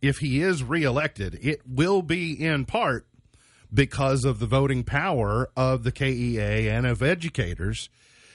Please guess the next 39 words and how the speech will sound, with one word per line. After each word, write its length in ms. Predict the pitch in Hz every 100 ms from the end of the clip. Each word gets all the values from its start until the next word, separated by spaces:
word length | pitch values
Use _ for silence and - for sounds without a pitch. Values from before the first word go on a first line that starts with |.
| -
If 360 | 147 156 - _ _
that 320 | 113 135 196
wanes, 720 | 165 135 123 110 110 131 -
then 140 | 131 139
he's 180 | 139 127
gonna 240 | 127 117
have 160 | 123 113
a 60 |
real 220 | 101 107
hard 220 | 95 92 82
time, 380 | 113 85 62 - _ -
because, 560 | 95 - 80 78 - - _
so 160 | -
he 160 | 107 123
really, 420 | 113 117 135 127
really 240 | 113 110 98
needs 240 | 95 90
to 80 | 82
get 240 | 92 82 - _ _ _ _ _
that, 360 | 90 95 92 -
uh, 220 | 82 73
that 240 | 85 104 -
raise 300 | 95 95 -
promise 400 | 101 87 87 -
delivered. 500 | 82 87 90 69 64 - _ _ _ _ _ -
So 160 | - 143
he's 80 | 127
got 180 | 131 120
something 320 | 131 113 107
to 60 |
really 260 | 95 98 87
tout 360 | - 127 131 95
going 280 | 92 92
into 640 | 90 90 - 90 80 78 78 - _ - _
the 80 | 92
election 400 | 92 107 101 80
cycle 320 | 92 78 80
next 260 | 80 -
year. 180 | - 113